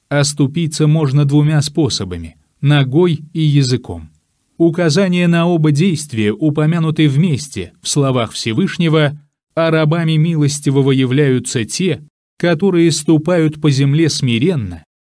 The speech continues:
а когда невежды обращаются к ним, они говорят благие слова». Сура Развлечения, аят шестьдесят третий. Вот как толкуется этот аят в одном из тафсиров. «Праведные рабы Аллаха ходят по земле,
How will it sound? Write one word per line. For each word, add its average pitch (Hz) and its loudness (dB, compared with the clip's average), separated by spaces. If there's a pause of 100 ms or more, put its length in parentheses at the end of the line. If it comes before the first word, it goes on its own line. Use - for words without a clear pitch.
(120)
а 151 -2
когда 143 0
невежды 139 2
обращаются 147 -2
к 147 -10
ним, 139 0 (220)
они 160 -2
говорят 147 2
благие 123 0
слова». 92 -6 (480)
Сура 113 -2
Развлечения, 135 -2 (180)
аят 143 0
шестьдесят 110 -4
третий. 90 -12 (680)
Вот 147 0
как 143 -4
толкуется 131 0
этот 123 -2
аят 127 -2
в 135 -2
одном 139 2
из 104 -6
тафсиров. 95 -8 (420)
«Праведные 135 0
рабы 131 0
Аллаха 127 -2
ходят 123 -2
по 123 -4
земле, 107 -2